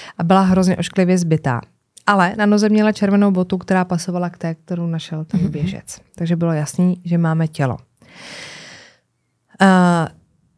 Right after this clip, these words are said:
Speaker 1: ten obličej byl tak znetvořený, že dokonce úplně chyběl nos a policie úplně původně vydala prohlášení, že se jedná o tělo dvacetileté dívky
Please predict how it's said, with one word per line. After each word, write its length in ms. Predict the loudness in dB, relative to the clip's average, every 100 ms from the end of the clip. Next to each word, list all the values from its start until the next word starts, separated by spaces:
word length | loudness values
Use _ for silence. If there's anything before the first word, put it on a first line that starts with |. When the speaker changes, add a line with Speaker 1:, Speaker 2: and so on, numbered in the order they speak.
| _ _
Speaker 1:
ten 160 | -2 0
obličej 320 | 2 2 4 2
byl 120 | 2
tak 160 | 2
znetvořený, 760 | 4 2 4 2 4 2 0 2
že 120 | 2
dokonce 420 | 2 2 2 2
úplně 240 | 0 0 0
chyběl 360 | 2 2 2
nos 260 | 2 0 -4 -4
a 320 | 0 2 2 -2
policie 580 | -2 -2 0 0 -2 -2
úplně 300 | -4 -2 -2
původně 360 | -4 -4 0 0
vydala 260 | 2 -2
prohlášení, 680 | -2 0 0 0 -2 -4 -4
že 100 | -4
se 140 | -2
jedná 300 | 0 2 0
o 40 | -2
tělo 220 | -2 -2
dvacetileté 680 | 0 -2 -2 -4 -4 -4 -6
dívky 380 | -6 -6 -8